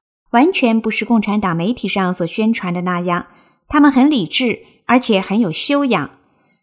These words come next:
还有那个天安门自焚，都是假造出来的，找人冒充法轮功学员，因为我在网上也看到过这些报道，那自焚就是栽赃骗人的，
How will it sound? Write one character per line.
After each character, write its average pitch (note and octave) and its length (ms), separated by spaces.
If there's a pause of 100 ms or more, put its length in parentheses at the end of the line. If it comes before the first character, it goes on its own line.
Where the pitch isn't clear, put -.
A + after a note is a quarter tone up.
还 D4 140
有 D#4 120
那 D4 160
个 B3+ 160
天 C4 220
安 C#4+ 100
门 A3 160
自 B3+ 180
焚， F#3+ 460 (240)
都 C4+ 100
是 C4+ 140
假 G#3+ 240
造 D#4 240
出 - 180
来 D#3+ 220
的， E3+ 220 (360)
找 G#3 200
人 A#3 240
冒 C4+ 260
充 D4+ 260
法 F#3 160
轮 E3 140
功 F3+ 160
学 F3 260
员， E3+ 260 (420)
因 B3 140
为 B3 120
我 F#3+ 120
在 B3+ 180
网 F3+ 180
上 A#3+ 380
也 F3 120
看 D4+ 300
到 G#3 140
过 F#3 160
这 F3 120
些 F3+ 140
报 G3 240
道， D#3+ 360 (340)
那 A#3 160
自 B3+ 180
焚 F#3 420
就 D4+ 240
是 F#3 160
栽 G#3 220
赃 A3 220
骗 A3 260
人 D#3+ 240
的， F#3+ 220